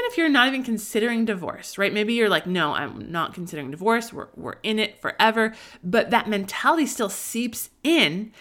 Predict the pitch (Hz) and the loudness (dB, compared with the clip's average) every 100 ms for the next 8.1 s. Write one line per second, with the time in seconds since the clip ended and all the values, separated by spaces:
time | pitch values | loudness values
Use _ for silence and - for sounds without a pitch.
0 | - - 240 226 226 202 226 - 254 - | -20 -2 4 4 4 2 -4 -6 -6 -4
1 | 254 214 285 277 254 220 233 190 180 240 | -4 0 2 2 0 -2 -2 -2 0 2
2 | 277 220 175 190 - - - 202 196 - | 4 4 2 -2 -10 -8 -2 -2 -4 -6
3 | 254 320 349 262 196 175 254 - - _ | 0 4 4 4 2 0 -2 -10 -20 _
4 | 254 240 226 220 - _ - 233 226 - | 2 4 4 0 -4 _ -2 0 0 2
5 | 285 370 330 254 202 175 151 156 196 208 | 4 4 2 2 2 0 0 0 0 -4
6 | 196 226 226 247 240 220 - - - - | -6 -6 -2 -2 -2 -2 -4 -8 -8 -2
7 | 269 294 294 254 233 214 170 - 147 - | -2 -2 0 0 0 -2 -4 -6 -6 -6